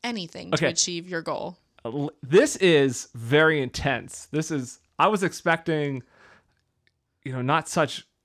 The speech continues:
Speaker 2: colorful wording here. I, I really like, you're really painting a picture for me,
Speaker 1: Uh-huh.
Speaker 2: and I'm really diving into the character. So I'm gonna try to, like, immerse myself in it and keep, be like, "Okay, now I have a latent
Speaker 1: Yeah,
Speaker 2: rage.
Speaker 1: you have
Speaker 2: I
Speaker 1: to
Speaker 2: have
Speaker 1: get
Speaker 2: a
Speaker 1: into the
Speaker 2: fire."
Speaker 1: mindset.
Speaker 2: All right, I have a fire in my belly. So I'm gonna
Speaker 1: You
Speaker 2: say
Speaker 1: do.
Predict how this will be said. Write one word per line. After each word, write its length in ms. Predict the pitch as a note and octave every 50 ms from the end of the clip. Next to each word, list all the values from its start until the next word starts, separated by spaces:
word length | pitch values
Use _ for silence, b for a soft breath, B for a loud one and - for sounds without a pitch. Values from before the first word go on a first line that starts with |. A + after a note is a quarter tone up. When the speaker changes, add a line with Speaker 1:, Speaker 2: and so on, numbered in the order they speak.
| _ _ _ _ _ - - -
Speaker 2:
colorful 500 | - - E3+ D#3 D3+ C#3+ - C#3+ C3 B2
wording 380 | B2 B2+ C#3+ D3 D3 B2 A#2
here. 400 | A2 A#2 B2 A2+ G2 - - - _ _ _ -
I, 100 | - - - -
I 40 | C#3+
really 240 | D3 D3+ F#3+ G3 F#3
like, 220 | E3+ D#3+ C#3+ C#3
you're 100 | D3 D3
really 160 | D#3 F3+ F#3 E3
painting 320 | - - D#3+ D#3 D#3+ D#3
a 60 | C3
picture 380 | - - C3+ C#3 - - F3+ F3
for 260 | - F3+ F3+ F#3 F#3
me, 260 | F#3+ G3 G3 G3+ G3+ - b b b b b
Speaker 1:
Uh-huh. 180 | - G3+ G3+ G3 D3
Speaker 2:
and 80 | C#3 C#3
I'm 120 | C#3 C#3
really 180 | D3+ D#3+ D#3 C#3+
diving 520 | B2+ A2+ C#3 C3+ C3 C3+ D3 C#3+ D3 C#3+
into 140 | C#3+ C#3 C#3
the 100 | B2+ B2+
character. 400 | - - C3+ C3 C3 B2+ - A#2+
So 120 | - - -
I'm 160 | B2 D3 D#3
gonna 220 | F3 E3+ E3 D#3 -
try 200 | - - E3 D3+
to, 60 | D3+
like, 120 | D3 C#3 - -
immerse 460 | C3+ C3+ C3+ C3+ C3 C3 C#3+ - -
myself 440 | E3+ D#3+ D#3+ D#3+ F#3+ E3+ E3+ E3 F#3+
in 100 | F#3 F#3
it 180 | F#3+ F#3+ - b b b b b b b b
and 100 | C3 A#2+
keep, 120 | D3 B2+
be 60 | C3 C3+
like, 120 | A#2 A#2
"Okay, 200 | A#2+ - A#2 G#2+ - - -
now 160 | B2+ C#3+ C#3+
I 80 | C3+ D3
have 100 | D3 C#3+
a 40 |
latent 360 | C#3 C3+ D3 E3 E3+ D#3+ D3 -
Speaker 1:
Yeah, 80 | A#3+
Speaker 2:
rage. 80 | C4+ A3+
Speaker 1:
you 80 | A3 G#3+
have 100 | A3+ -
Speaker 2:
I 20 |
Speaker 1:
to 40 | B3
Speaker 2:
have 80 | - B3+
Speaker 1:
get 20 |
Speaker 2:
a 40 | B3
Speaker 1:
into 120 | A#3 G#3+ F3+
the 40 | E3
Speaker 2:
fire." 160 | E3 E3 D#3+
Speaker 1:
mindset. 420 | F#3+ F#3 F#3+ G3 G3+ G3 F#3+ - -
Speaker 2:
All 60 | D3
right, 80 | C#3 - B B B
I 60 | -
have 40 | C#3
a 80 | C#3 B2
fire 440 | - - - E3+ E3 E3+ E3+ E3+ E3
in 60 | D#3
my 120 | D#3 C#3+ C#3
belly. 320 | C3 C#3 C3+ C3 B2 A#2
So 120 | - -
I'm 100 | B2+ D#3
gonna 120 | D#3+ G3+ A3+
Speaker 1:
You 40 | F3
Speaker 2:
say 300 | F3+ G#3 F#3+ F3+ E3 -
Speaker 1:
do. 120 | -